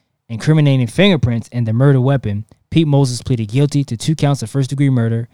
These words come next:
in June twenty twelve. He was sentenced to two, two consecutive life sentences in July of twenty thirteen. He said that he was sorry. He said, this is what he said, quote, he said, "I'm sorry for what happened to your daughter." That's what he told,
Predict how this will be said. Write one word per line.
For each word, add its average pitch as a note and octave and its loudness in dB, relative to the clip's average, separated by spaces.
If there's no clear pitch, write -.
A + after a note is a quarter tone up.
in A2 -8
June B2+ 0
twenty B2 -4
twelve. F2+ -12
He D3 -2
was B2+ -2
sentenced D#3 -2
to A#2 -6
two, E3 -2
two F#3+ 2
consecutive D#3 2
life C3+ 2
sentences B2 -4
in A#2+ -6
July A#2+ -2
of A#2 -4
twenty B2 -4
thirteen. G#2 -8
He D3 -4
said C#3+ -2
that B2 -2
he C3+ 2
was A#2+ -4
sorry. C3 0
He D#3 0
said, C#3 4
this C3+ -4
is A2 -10
what G#2+ -6
he A2+ -2
said, G#2 -8
quote, G#2 -6
he - -6
said, A2 -6
"I'm A2+ -4
sorry C#3 2
for A#2+ -4
what A#2+ -2
happened A2 -4
to G#2+ -6
your G2+ -6
daughter." F2+ -12
That's G#2+ -8
what G2 -6
he G#2+ -4
told, G2+ -4